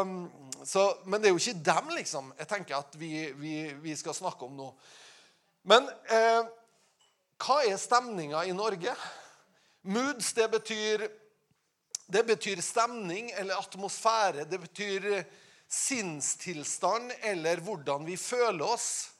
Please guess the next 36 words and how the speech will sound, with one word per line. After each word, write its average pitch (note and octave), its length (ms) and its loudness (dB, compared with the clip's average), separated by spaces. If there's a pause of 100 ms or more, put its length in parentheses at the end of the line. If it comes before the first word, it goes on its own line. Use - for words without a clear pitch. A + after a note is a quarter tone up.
(240)
for G3+ 240 2
øyeblikket. E3+ 580 -2
Det F#3 140 0
er D#3+ 140 -2
et D#3 100 -10
mood. D3+ 460 -4 (160)
Det F3 180 -2
er, D3 240 0 (400)
hvordan - 240 0
føler A3 640 4
vi C#3+ 140 -4
oss, E3+ 180 0
eller F#3+ 220 0
hva G3+ 240 2
er G3 180 2
atmosfæren, G3 1000 0
eller F#3 180 -2
hva F3 380 -2
er D3+ 100 -8
stemninga? F3 800 -2 (960)
Og G#3+ 240 10 (1120)
jeg G3+ 100 2
skal C4 140 2
være C4+ 160 6
veldig B3+ 200 2
ærlig, G#3+ 320 6
når A3+ 220 2
jeg F#3+ 140 -4
tenker A#3+ 500 -6
på F3+ 160 -4
Norge G3 460 2
for D#3 140 -10
tida, D3+ 280 -2
så G#3 160 0
er G3 240 -2
jeg, D#3 360 2